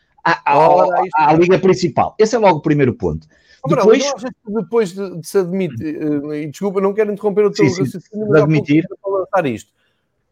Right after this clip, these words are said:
Speaker 2: Tu recebes uma garantia da Segurança Social, seja o que for, whatever.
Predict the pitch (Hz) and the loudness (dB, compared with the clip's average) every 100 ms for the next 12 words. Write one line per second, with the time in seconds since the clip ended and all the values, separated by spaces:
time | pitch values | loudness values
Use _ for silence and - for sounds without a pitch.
0 | _ 285 233 - 269 247 - 247 233 220 | _ -2 -2 0 0 0 -8 -6 0 2
1 | 214 202 190 196 180 190 208 185 180 - | 2 -2 0 0 -2 -4 -4 -2 -4 -6
2 | 175 170 165 156 - 156 165 185 175 - | -8 -6 -10 -10 -12 -2 0 2 0 -6
3 | 156 147 - 175 160 156 135 113 101 | -6 -6 -6 -8 -4 -2 -2 -4 -10